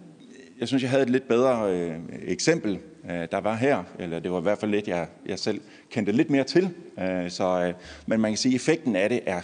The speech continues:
sådan set det samme. Øhm, det, der egentlig er i det, det er en udvidelse af motorvejen rundt om Odense, vi taler om. Øhm, det, man fandt ud af, det var, at den har ikke særlig store, øh, trafikale effekter. Så det er ikke, fordi vi vil have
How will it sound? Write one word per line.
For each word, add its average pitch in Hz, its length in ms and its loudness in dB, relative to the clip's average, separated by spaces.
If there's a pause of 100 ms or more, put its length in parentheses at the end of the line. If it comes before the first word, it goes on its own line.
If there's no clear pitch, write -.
(120)
sådan 117 260 0
set 117 220 -4
det 92 80 -6
samme. 87 320 -2 (680)
Øhm, 104 280 2 (440)
det, 180 100 6
der 165 80 6
egentlig 127 260 2
er 123 140 4
i 147 80 2
det, 131 140 -4
det 120 160 4
er 85 240 2 (140)
en 92 160 0
udvidelse 123 440 4
af 80 60 -2
motorvejen 107 460 0
rundt 95 260 -4
om 76 300 -10 (100)
Odense, 170 340 2
vi 131 60 -2
taler 139 280 2
om. 131 160 2 (440)
Øhm, 95 520 0 (460)
det, 160 80 2
man 143 140 2
fandt 107 220 -2
ud 156 120 2
af, 117 180 2
det 117 100 -2
var, 107 160 0
at 104 100 -6
den 113 120 -2
har 107 420 0 (160)
ikke 180 240 4
særlig 156 280 0
store, 135 380 2 (180)
øh, 82 280 -8
trafikale 127 540 -2
effekter. 104 400 -2 (300)
Så - 120 -6
det 107 80 2
er 131 40 6
ikke, 165 160 4
fordi 135 340 -2
vi 110 100 -2
vil 90 140 -4
have 82 180 -4